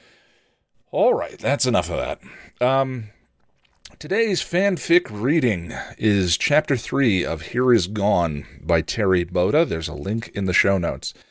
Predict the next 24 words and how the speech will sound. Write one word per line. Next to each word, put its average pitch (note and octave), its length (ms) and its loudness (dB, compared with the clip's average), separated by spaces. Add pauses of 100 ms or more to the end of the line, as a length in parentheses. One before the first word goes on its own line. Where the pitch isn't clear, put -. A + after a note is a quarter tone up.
(640)
Um, A#2+ 460 -2
I'm C#3+ 80 0
also F3 180 0
gonna D#3 140 0
provide B2 520 0
time-coded B2 800 0
links G2+ 340 0
in G2+ 60 0
the F2+ 80 0
show F#2 240 2
notes F2+ 320 0
to - 260 0
the G2 60 0
previous A2 460 0
chapters G2 640 0
if D2+ 100 -8
you E2+ 80 -2
wanna F#2+ 160 2
go F#2 140 0
back F2+ 480 0
and, E2 440 -4 (100)
uh, D2+ 420 0
catch E2+ 320 -2
up. - 240 0